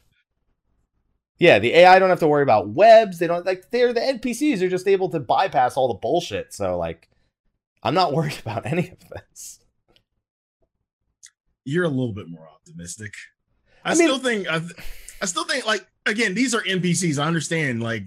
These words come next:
Speaker 2: they bypass a lot of bullshit, but still, there's a lot of stupid that you can't bypass by just being an N P C. Sorry. And this,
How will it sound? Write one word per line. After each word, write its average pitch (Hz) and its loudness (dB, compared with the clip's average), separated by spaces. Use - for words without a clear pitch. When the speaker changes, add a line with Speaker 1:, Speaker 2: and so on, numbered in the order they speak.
Speaker 2:
they 120 -4
bypass 110 -8
a 104 -10
lot 104 -8
of 90 -14
bullshit, 101 -12
but 95 -20
still, 131 -6
there's 302 -4
a 196 0
lot 151 -2
of 135 -4
stupid 131 -4
that 123 -6
you 135 -8
can't 131 -8
bypass 110 -8
by 117 -8
just 107 -6
being 117 -4
an 101 -12
N 95 -16
P 90 -16
C. 87 -18
Sorry. 85 -10
And 160 0
this, 240 -2